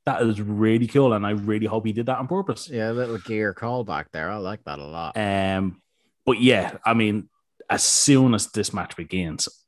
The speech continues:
Speaker 1: I was just, "Yep, these are here to work," and it kept going, and it kept going, and they got loads of time, and I was
Speaker 2: Yeah.
Speaker 1: fucking loving it.
Speaker 2: Yeah. Um, Ray, uh,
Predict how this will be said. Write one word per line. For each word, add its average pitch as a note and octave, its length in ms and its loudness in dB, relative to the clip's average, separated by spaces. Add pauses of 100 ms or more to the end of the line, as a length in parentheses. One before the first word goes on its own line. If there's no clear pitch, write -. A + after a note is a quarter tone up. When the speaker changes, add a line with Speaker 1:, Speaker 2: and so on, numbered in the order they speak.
(260)
Speaker 1:
I G2 300 6
was D#2+ 640 -4
just, C#2+ 360 -10 (140)
"Yep, - 360 -4
these G2+ 300 0
are E2+ 120 -4
here G2 180 2
to - 140 -8
work," F#2 380 2
and E2+ 160 -6
it - 80 -14
kept - 280 -8
going, G#2+ 520 4
and F2 160 -8
it - 80 -10
kept - 300 -8
going, G2+ 340 2
and F2+ 160 -2
they F2+ 60 -2
got E2+ 220 -2
loads G#2 400 2
of A2 60 -2
time, A2+ 340 2
and F#2+ 240 -4
I G2 120 -2
was G#2 200 -2
Speaker 2:
Yeah. - 60 -18
Speaker 1:
fucking A2+ 320 -4
loving F#2 240 -8
it. - 40 -16 (460)
Speaker 2:
Yeah. F2 260 -6 (180)
Um, G#2 580 -2 (100)
Ray, A#2+ 720 2
uh, A#2 100 -10